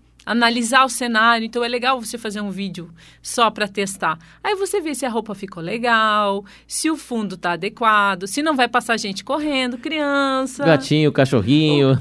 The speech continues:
Speaker 1: O, é, o cachorro passando no meio, aí o seu filho vem conversar com você, e aí quebra toda a sua fala.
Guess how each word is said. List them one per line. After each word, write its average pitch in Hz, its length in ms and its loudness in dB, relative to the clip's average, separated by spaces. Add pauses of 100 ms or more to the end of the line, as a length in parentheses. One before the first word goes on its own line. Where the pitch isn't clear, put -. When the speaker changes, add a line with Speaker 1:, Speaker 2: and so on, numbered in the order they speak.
Speaker 1:
O, 156 60 2
é, 147 200 2
o - 40 4
cachorro 294 480 2
passando 269 420 -2
no 247 140 -2
meio, 262 680 0
aí 285 120 0
o - 20 -6
seu 285 180 -6
filho 254 300 -6
vem 254 260 -4
conversar 233 440 -4
com 226 120 -8
você, 254 600 -4
e 254 100 -4
aí 262 380 -4
quebra 262 400 -2
toda 294 400 -6
a - 20 -6
sua 214 220 -8
fala. 233 500 0